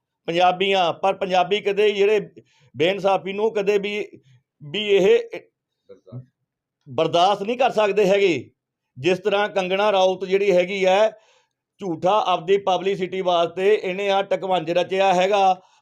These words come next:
ਵੀ "ਮੇਰੇ ਜੀ ਸਲੈਬ ਮਾਰਿਆ, ਫਲਾਣਾ ਮਾਰਿਆ।" ਜਦੋਂ ਤੁਸੀਂ ਐਮ ਪੀ ਹੋਣ ਦੇ ਨਾਤੇ ਸੰਵਿਧਾਨ ਨੂੰ ਨਾ ਮੰਨ ਕੇ ਤਲਾਸ਼ੀ ਨਹੀਂ ਦਿਓਗੇ, ਤਾਂ ਤੁਸੀਂ, ਇਸੇ ਕਰਕੇ ਤੁਹਾਡੇ ਨਾਲ ਤਾਂ ਫਿਰ, ਤੁਹਾਨੂੰ ਤਾਂ ਗੁੱਸੇ 'ਚ ਉਹਨਾਂ ਨੇ ਕਹਿਣਾ ਹੀ ਆ ਵੀ "ਤਲਾਸ਼ੀ ਕਿਉਂ ਨਹੀਂ ਦਿੰਦੇ, ਸਾਡੇ ਵਾਸਤੇ ਤਾਂ ਸਾਰੇ ਇੱਕੋ ਜਿਹੇ ਨੇ।"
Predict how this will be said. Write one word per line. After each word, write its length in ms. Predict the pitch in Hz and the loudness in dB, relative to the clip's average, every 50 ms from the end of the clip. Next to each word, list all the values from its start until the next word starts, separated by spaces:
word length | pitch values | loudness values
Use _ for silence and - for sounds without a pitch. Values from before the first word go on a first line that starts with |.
| - | -10
ਵੀ 80 | 165 185 | -8 -4
"ਮੇਰੇ 300 | 185 175 180 185 190 190 | -2 0 0 2 0 0
ਜੀ 320 | 180 190 202 202 196 180 | -2 -2 -4 -4 -4 -6
ਸਲੈਬ 460 | 147 - - 180 175 175 180 196 190 180 | -10 -4 -2 2 4 4 4 4 2 0
ਮਾਰਿਆ, 480 | 185 185 185 185 190 190 185 185 185 | 0 2 4 4 4 6 6 4 4
ਫਲਾਣਾ 340 | 180 - - 170 175 180 180 | 2 0 -4 -4 -2 -2 -2
ਮਾਰਿਆ।" 340 | 175 180 180 185 185 - - - 156 | 0 2 2 2 2 2 0 -4 -4
ਜਦੋਂ 320 | 135 156 160 165 196 214 | -2 -2 0 0 0 -2
ਤੁਸੀਂ 340 | 208 190 185 - 196 214 214 - - - - | -2 -4 -4 -2 0 0 0 0 0 -4 -4
ਐਮ 160 | 160 175 175 | -4 -4 -4
ਪੀ 180 | 175 180 214 220 | -4 -4 -2 0
ਹੋਣ 220 | 208 202 202 202 | 0 0 0 2
ਦੇ 120 | 202 226 220 | 2 2 2
ਨਾਤੇ 420 | 202 202 185 185 185 202 214 220 | 2 2 0 0 2 2 2 2
ਸੰਵਿਧਾਨ 480 | 214 226 214 185 214 208 202 180 170 175 | 2 0 0 0 0 2 2 0 0 -2
ਨੂੰ 200 | 185 202 214 196 | -4 -4 -4 -2
ਨਾ 200 | 180 165 165 175 | 0 0 0 0
ਮੰਨ 240 | 180 180 190 202 | 0 -2 -2 -2
ਕੇ 280 | 202 196 202 208 220 226 226 - - _ _ _ | -2 0 2 2 4 2 0 -4 -12 _ _ _
ਤਲਾਸ਼ੀ 380 | - 180 185 190 180 196 233 220 | -2 0 0 0 0 -4 -6 -6
ਨਹੀਂ 240 | 202 202 226 269 | -4 -4 -4 -4
ਦਿਓਗੇ, 680 | 269 262 233 214 214 214 208 190 196 202 226 247 - - _ _ _ _ _ _ _ _ _ _ _ _ _ _ _ _ | -2 0 2 2 2 0 2 2 4 4 4 2 -2 -8 _ _ _ _ _ _ _ _ _ _ _ _ _ _ _ _
ਤਾਂ 180 | - 180 202 214 | 0 0 0 0
ਤੁਸੀਂ, 360 | 208 208 202 170 226 233 226 - - _ _ _ _ _ _ _ _ _ _ _ _ _ | -2 -6 -6 -6 -6 -6 -6 -10 -14 _ _ _ _ _ _ _ _ _ _ _ _ _
ਇਸੇ 300 | - 175 190 175 226 247 | -2 -2 0 2 2 2
ਕਰਕੇ 300 | 240 247 226 220 - 233 | 4 2 0 2 2 0
ਤੁਹਾਡੇ 320 | 226 240 247 220 196 185 208 | 2 4 2 2 2 0 0
ਨਾਲ 140 | 214 226 226 | 0 0 0
ਤਾਂ 180 | 226 254 247 | 0 0 0
ਫਿਰ, 260 | 214 220 233 240 233 226 | 2 2 2 2 2 0
ਤੁਹਾਨੂੰ 480 | 233 233 - 240 233 202 185 196 202 | -2 0 0 2 2 2 0 -2 0
ਤਾਂ 120 | 202 247 240 | 0 0 2
ਗੁੱਸੇ 320 | 208 196 196 - 226 226 | 0 -2 0 2 4 4
'ਚ 60 | 226 | 4
ਉਹਨਾਂ 180 | 226 226 226 247 | 4 2 2 0
ਨੇ 80 | 247 247 | 0 0
ਕਹਿਣਾ 260 | 240 226 226 240 262 | 2 2 2 2 2
ਹੀ 100 | 254 240 | 2 2
ਆ 100 | 240 233 | 2 0
ਵੀ 100 | 233 269 | 0 -2
"ਤਲਾਸ਼ੀ 360 | 262 233 220 214 - 233 240 | 0 0 0 0 -2 -6 -2
ਕਿਉਂ 200 | 180 233 240 262 | 0 0 0 2
ਨਹੀਂ 100 | 262 247 | 0 -4
ਦਿੰਦੇ, 220 | 226 220 220 226 | -2 0 0 2
ਸਾਡੇ 300 | 220 175 190 185 185 220 | 2 2 0 0 0 0
ਵਾਸਤੇ 340 | 220 214 208 196 196 - 208 | 2 2 2 0 0 -2 -4
ਤਾਂ 160 | 196 226 226 | -2 -2 -2
ਸਾਰੇ 280 | 196 190 202 214 240 220 | 0 0 0 2 2 2
ਇੱਕੋ 220 | - - - 220 | 2 2 2 2
ਜਿਹੇ 160 | 214 220 226 220 | 2 2 0 0
ਨੇ।" 220 | 226 226 220 | -2 -6 -6